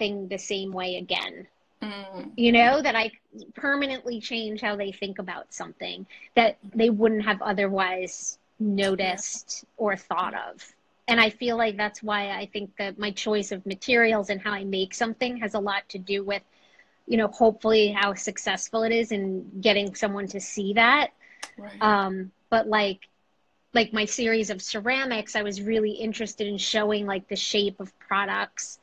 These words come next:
Speaker 1: of beauty
Speaker 2: Mm-hmm.
Speaker 1: products looking really feminine.
Speaker 2: Right.
Speaker 1: And if you take off all the packaging and everything, the shape feels like a women's product.
Speaker 2: Right.
Speaker 1: And so it felt like it was really important that that was sculptural
Speaker 2: Mm.
Speaker 1: because it was an investigation into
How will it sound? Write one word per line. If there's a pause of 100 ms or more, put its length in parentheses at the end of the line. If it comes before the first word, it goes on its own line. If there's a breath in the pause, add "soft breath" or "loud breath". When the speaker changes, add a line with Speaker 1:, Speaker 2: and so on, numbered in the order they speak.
(200 soft breath)
Speaker 1:
of
beauty
Speaker 2:
Mm-hmm.
Speaker 1:
products
looking
really (100)
feminine. (480)
Speaker 2:
Right.
Speaker 1:
And
if
you
take
off
all
the
packaging
and
everything,
the
shape (600)
feels
like
a
women's
product. (360 loud breath)
Speaker 2:
Right.
Speaker 1:
And
so
it
felt
like
it
was
really
important
that
that
was
sculptural (500)
Speaker 2:
Mm.
Speaker 1:
because
it
was
an
investigation
into